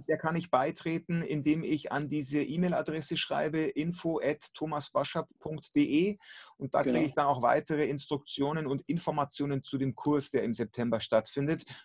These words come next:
Speaker 1: Und jetzt am Wochen-, am Montagabend nochmal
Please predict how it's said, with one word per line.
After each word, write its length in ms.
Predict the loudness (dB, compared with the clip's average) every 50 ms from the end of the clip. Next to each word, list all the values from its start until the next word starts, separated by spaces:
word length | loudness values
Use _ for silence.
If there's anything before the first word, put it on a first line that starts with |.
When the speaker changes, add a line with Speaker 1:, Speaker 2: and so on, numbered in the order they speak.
| _ _ _ _
Speaker 1:
Und 120 | 2 4
jetzt 260 | 6 4 4 4 2
am 120 | 0 2 4
Wochen-, 300 | 2 2 2 0 -2 4 6
am 300 | 6 6 6 4 0 0
Montagabend 760 | 2 2 2 2 4 2 2 4 6 6 6 6 4 0
nochmal 560 | -2 -2 0 2 4 6 6 8 8 6 6